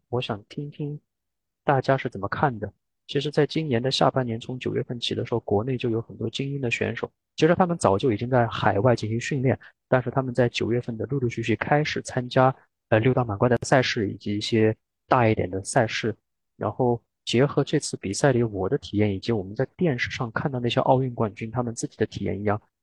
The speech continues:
我也会，我也会觉得这些精英的选手，他们的比赛过程当中是有很大的挑战的。我们国内的精英选手到了国外来说的话，不得不说，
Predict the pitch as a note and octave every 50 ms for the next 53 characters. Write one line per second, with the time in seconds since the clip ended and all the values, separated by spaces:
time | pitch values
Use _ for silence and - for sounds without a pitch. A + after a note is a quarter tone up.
0 | _ _ _ _ _ _ - A#2+ G#2+ A2+ C#3 C#3+ B2+ A2 - G2+ - - - -
1 | B2+ A#2+ A2+ A2 A2+ A2+ _ _ _ _ _ _ _ _ _ _ _ - B2 A#2+
2 | C3+ D3 B2+ A#2 - C#3 B2+ - - B2+ A#2 - - A#2+ A2+ A2+ A2+ A2 - _
3 | _ _ _ - C#3+ C3+ - - - - D#3 D3+ D3+ D3+ C#3 C3 B2+ - - A2+
4 | A#2 A2+ G#2 - C#3 C3+ C3+ C3 B2 - _ - G#2+ - - A#2+ - - B2 -
5 | G#2+ G#2+ A#2 A#2 A#2+ A#2+ A#2+ A#2+ - _ _ _ _ _ - - - D3+ - -
6 | - F3 D3 B2 A#2+ B2+ C3+ - - C#3+ B2+ G2+ F#2+ - D3 D3 B2+ - - -
7 | A2 F#2+ G2 A#2 A2 G#2 G2+ G2 F#2+ G2+ - - B2 A#2+ A#2 B2+ C#3 C#3 - -
8 | A2+ A#2 D3 E3 E3 A#2+ A2 - - D3 D3 D3 D3+ D3+ - - A#2+ B2+ - G#2+
9 | G#2 G#2+ - _ - D3+ C3+ A#2+ A2+ A2 - - G#2 A2+ C#3 D3 B2+ A2+ A2+ A#2
10 | - B2 B2 A2+ - A2 - _ - - - - A2 - B2+ A#2 - - B2 A#2+
11 | A#2+